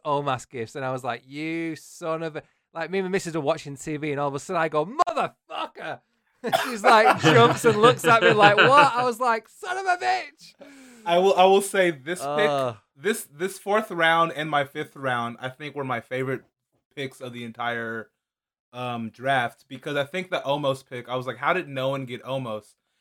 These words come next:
Speaker 2: And me picking tag team early, me picking the women early, I was like, "It's going to get to the point where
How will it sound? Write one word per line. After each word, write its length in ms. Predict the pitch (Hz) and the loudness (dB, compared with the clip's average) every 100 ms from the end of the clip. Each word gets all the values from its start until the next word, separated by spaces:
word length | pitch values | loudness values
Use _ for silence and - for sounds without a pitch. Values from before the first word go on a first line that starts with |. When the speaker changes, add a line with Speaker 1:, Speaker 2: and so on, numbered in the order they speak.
| _ - | _ -14
Speaker 2:
And 160 | 143 | -10
me 140 | 151 175 | -6 -6
picking 500 | - 165 160 165 147 | -6 -8 -8 -10 -8
tag 320 | 151 143 139 | -2 -2 -2
team 220 | 151 139 | -10 -8
early, 320 | 127 131 135 | -4 -2 -4
me 180 | 131 135 | -6 -8
picking 360 | 135 143 139 135 | -10 -14 -12 -12
the 80 | 123 | -10
women 280 | 127 127 113 | -10 -12 -10
early, 440 | 120 120 110 110 _ _ _ | -8 -8 -10 -14 _ _ _
I 80 | 131 | -6
was 140 | 139 139 | -4 -4
like, 180 | 131 | -6
"It's 100 | 131 | -8
going 200 | - 143 160 | -14 -10 -10
to 60 | |
get 180 | 139 147 | -10 -12
to 60 | 131 | -14
the 80 | 135 | -14
point 300 | 147 147 127 | -10 -10 -4
where 400 | 135 127 117 | 0 0 -2